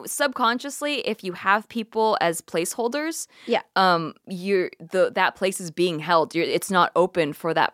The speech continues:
Speaker 1: the one to come in.
Speaker 2: Yeah.
Speaker 1: And you don't realize that you're doing that. You don't realize that you're not even looking or open for the one when you're having someone else be there.
Speaker 2: That's very profound.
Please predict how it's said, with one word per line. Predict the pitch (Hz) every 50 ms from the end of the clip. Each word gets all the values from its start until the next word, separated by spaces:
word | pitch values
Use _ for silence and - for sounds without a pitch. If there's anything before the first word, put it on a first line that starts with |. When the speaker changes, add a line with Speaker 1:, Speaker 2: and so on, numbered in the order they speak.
| _ _
Speaker 1:
the | - 160 156 170 156
one | 156 160 165 170 170 165 151 147 156 170 -
to | - 190
come | 208 214 214 156 156 -
in. | 214 214 - 403 403
Speaker 2:
Yeah. | 403 381 359 294 233 208 - -
Speaker 1:
And | - 202 202 196 190
you | 175 185 226 254
don't | 262 262 240 - 170
realize | 180 190 214 233 226 214 190 170 151 147 143 139 156 165 -
that | 180 156 -
you're | 143 170 165
doing | 165 170 175 190 208 202 185 165
that. | 156 147 147 151 151 120 - -
You | 175 190 202
don't | 220 226 156
realize | 175 190 202 202 196 190 180
that | - 180 -
you're | 165 175 170
not | 175 175 175 175
even | 180 175 165 170 165 160 160
looking | 170 170 - - 170 165
or | 160 139 - -
open | 151 165 180 - 196 170 156 160
for | - - 170 160 156
the | 156 156
one | 156 160 170 175 175 170
when | 156 160 156 156
you're | 156 151 151 156 156 165
having | 170 - 175 165 165 165 165 160
someone | - - 170 160 156 156 151
else | 147 147 160 165 -
be | - - 165 170 170
there. | - 101 76 - - 175 - _ -
Speaker 2:
That's | - 196 - - 233 339 - - - - - _ _ _ _ _ _ _ _ _ _ _ _
very | - 190 202 214 208 202 214 202 208 202 202 190 185 180
profound. | - 196 165 185 180 - - - - - - - - -